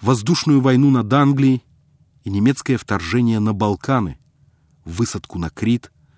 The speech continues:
русскую кампанию, объявление Германии войны С Ш А,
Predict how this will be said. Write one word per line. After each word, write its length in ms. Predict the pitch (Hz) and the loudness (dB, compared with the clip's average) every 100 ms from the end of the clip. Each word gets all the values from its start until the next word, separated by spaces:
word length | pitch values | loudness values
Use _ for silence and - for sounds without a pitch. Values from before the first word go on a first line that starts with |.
| _ _ _ | _ _ _
русскую 460 | - 110 117 - 82 | -4 -4 -4 -8 -10
кампанию, 720 | - 87 82 131 127 123 117 - _ _ _ _ _ _ _ | -6 -6 -2 0 2 0 -2 -8 _ _ _ _ _ _ _
объявление 600 | 98 107 135 180 165 147 | -4 2 4 4 4 4
Германии 680 | 107 127 123 147 147 135 110 | 4 2 4 4 4 4 2
войны 440 | 87 120 120 139 | 2 2 4 2
С 160 | - 104 | 0 -4
Ш 200 | - 101 | -4 -2
А, 240 | 104 131 | 0 -2